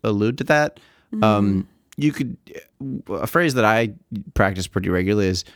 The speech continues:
Speaker 1: "I'd rather not talk about that right now," or, "I'd rather not think about that at the moment."
Speaker 2: Mm.
Speaker 1: Um, if somebody asks me why I'm feeling a certain way and I, I just don't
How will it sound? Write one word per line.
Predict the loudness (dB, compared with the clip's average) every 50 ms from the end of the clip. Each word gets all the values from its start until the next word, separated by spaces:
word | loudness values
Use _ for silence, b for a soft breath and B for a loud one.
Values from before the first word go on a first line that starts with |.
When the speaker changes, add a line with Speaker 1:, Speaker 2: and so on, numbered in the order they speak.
| b b b b _ 0
Speaker 1:
"I'd | 0 2 4 4
rather | 4 4 4 4 2
not | 2 2 0 -2 -2 0
talk | 0 0 0 0
about | 0 0 0
that | 0 0 0
right | 0 0 0
now," | 0 0 -2 -2 0
or, | 0 0
"I'd | 2 2
rather | 2 2 2 2 2 0 0 0
not | 0 0 0 0 -2 -2
think | -2 -2 -2 0
about | 0 0 0 0 0
that | 0 0 0
at | 0 0
the | 0
moment." | 0 0 0 0 -2 -4 -8 b b b b -10
Speaker 2:
Mm. | -6 -6 -4 -2 0
Speaker 1:
Um, | 0 0 2 0 0 -2
if | -2
somebody | -2 -2 0 0 0 0 0
asks | 0 0 -2 -4 -6 -8 -6 -4
me | -2 -2 0 0 -2 -2 -4 -8 _ _ -6
why | -4 -2 0 0 0 0 -2 -2 -2 -2 -2 -4 -4 -6 -10 _ _ _ _ _ _ _ _ _ _ _ _ _ _ -8
I'm | -4 -4 -2 -2 -2 -2 -2 -4 -4 -8 -10
feeling | -6 -4 -2 0 0 -2
a | -2
certain | -2 -4 -4 -2 -2 -2
way | 0 -2 -2
and | -2 -4
I, | -4 -4 -4 -4 -4
I | -4 -4 -6 -8 -8 -10
just | -12 -12 -4 0
don't | 0 0 0 -2